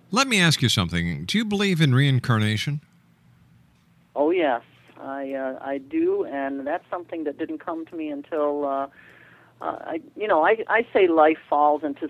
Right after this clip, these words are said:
Speaker 2: certain areas where, you know, you meet the people that you
Speaker 1: Mm-hmm.
Speaker 2: need to meet to have the experiences that you are going to have. And I came upon, um, reincarnation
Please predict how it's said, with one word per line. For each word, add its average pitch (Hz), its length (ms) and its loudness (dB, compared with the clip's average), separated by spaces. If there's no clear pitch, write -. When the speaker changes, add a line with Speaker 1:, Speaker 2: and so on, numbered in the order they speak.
Speaker 2:
certain 156 400 -2
areas 143 520 2
where, 139 500 2
you 190 100 -2
know, 165 100 2
you 156 140 0
meet 180 280 -4
the 175 60 -6
people 165 320 -6
that 101 160 0
you - 60 -2
Speaker 1:
Mm-hmm. 101 100 -2
Speaker 2:
need 165 200 -4
to 160 80 -12
meet 139 320 -6
to 147 360 0
have 160 260 0
the 160 80 -2
experiences 135 680 -8
that 127 220 -8
you 127 240 -10
are 143 120 -10
going 135 260 -6
to 135 60 -10
have. 127 300 -6
And 139 100 -6
I 185 160 -2
came 170 320 -8
upon, 147 680 -4
um, 127 400 -10
reincarnation 135 880 -10